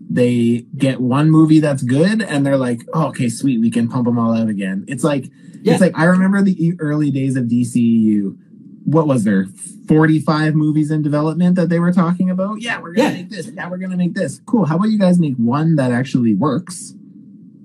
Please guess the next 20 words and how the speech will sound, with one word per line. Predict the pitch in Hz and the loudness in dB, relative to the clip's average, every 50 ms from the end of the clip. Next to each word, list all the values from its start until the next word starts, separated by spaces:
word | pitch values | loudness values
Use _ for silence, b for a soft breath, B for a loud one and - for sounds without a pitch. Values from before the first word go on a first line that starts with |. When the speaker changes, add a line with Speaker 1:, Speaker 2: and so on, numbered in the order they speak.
| - - - | -20 -10 -4
Speaker 1:
And | - 117 120 117 120 | -2 0 0 2 2
then | 135 - | 2 2
Speaker 2:
Well, | 330 349 | 2 2
not | - | 2
just | - - 160 208 | 2 2 2 4
that, | 285 294 214 139 | 2 2 2 0
right? | 135 143 175 214 214 | 2 2 2 4 4
Like, | 208 202 190 - - _ _ _ _ _ _ _ _ - | 4 2 2 -2 -6 _ _ _ _ _ _ _ _ -4
I, | 185 220 233 220 | -2 0 0 0
I | 220 208 | 0 2
had | 196 202 254 240 | 2 2 2 2
this | 208 180 | 0 2
conversation | 226 226 208 196 180 190 190 180 190 170 | 2 0 2 2 2 2 0 2 2 2
earlier | 156 156 156 151 | 4 4 4 4
in | 147 | 4
the | 143 | 4
week | 139 143 151 147 - | 4 4 2 2 0
with | 135 131 127 | -2 -2 -2
my | 151 127 123 | -2 -4 -4
friend, | - 151 156 160 143 131 | -2 -2 0 0 0 -2